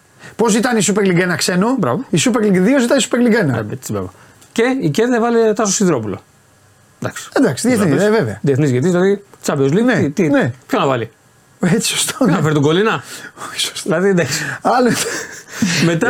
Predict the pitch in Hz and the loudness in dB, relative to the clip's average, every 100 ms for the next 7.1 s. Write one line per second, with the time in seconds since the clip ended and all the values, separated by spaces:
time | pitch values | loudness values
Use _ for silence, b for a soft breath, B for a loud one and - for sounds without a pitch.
0 | 233 247 233 262 269 202 196 170 165 190 | 2 2 2 2 4 4 2 2 2 2
1 | - 247 196 165 - 160 156 - 226 185 | 2 0 2 2 2 2 2 0 0 2
2 | 151 131 117 - - _ _ - 208 139 | 0 0 -4 -8 -18 _ _ -4 0 0
3 | - 185 208 208 190 190 170 180 175 156 | 0 2 2 0 0 0 0 0 0 0
4 | 190 160 151 135 127 123 120 123 135 117 | 0 2 2 2 2 2 0 0 -2 -2
5 | 117 208 - _ _ _ _ _ _ _ | 0 -2 -4 _ _ _ _ _ _ _
6 | _ - 113 135 139 175 190 170 190 135 | _ -4 0 2 2 2 2 2 0 -2
7 | 104 | -4